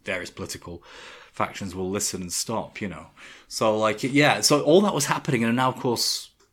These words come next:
Thailand has stopped being whatever kind of democracy it was, uh, previous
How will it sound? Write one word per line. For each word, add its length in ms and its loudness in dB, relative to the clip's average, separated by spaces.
Thailand 400 -4
has 140 -8
stopped 500 -6
being 480 -4
whatever 280 -8
kind 220 -10
of 60 -12
democracy 480 -10
it 100 -14
was, 360 -12
uh, 160 -8
previous 580 -4